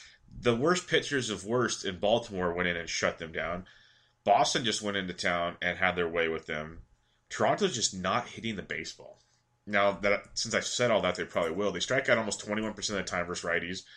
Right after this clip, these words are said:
I mentioned Tanaka. He's actually pitched so well, if you've been listening long enough, he used to be one of our big guys on the Barrel fip leaderboards.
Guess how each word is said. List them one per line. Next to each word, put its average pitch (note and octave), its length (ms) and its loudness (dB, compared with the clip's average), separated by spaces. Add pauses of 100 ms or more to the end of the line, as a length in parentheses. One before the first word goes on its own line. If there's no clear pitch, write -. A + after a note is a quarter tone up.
(420)
I F#2 40 -4
mentioned G#2 320 -2
Tanaka. G#2 480 2 (240)
He's A2 180 2
actually A#2+ 240 4
pitched - 240 0
so A#2 240 4
well, G#2+ 460 4
if G2+ 120 -4
you've F#2+ 120 -4
been F#2+ 120 -2
listening G#2 300 0
long A2+ 220 0
enough, A#2+ 280 0 (240)
he G2+ 120 -6
used G#2 140 0
to - 40 -16
be G#2+ 60 4
one G2+ 180 2
of F#2 80 0
our E2+ 60 0
big F#2+ 280 2
guys G2+ 300 4
on G2 140 -4
the E2 40 -6
Barrel F#2+ 320 4
fip G2+ 280 -4
leaderboards. A2+ 720 -2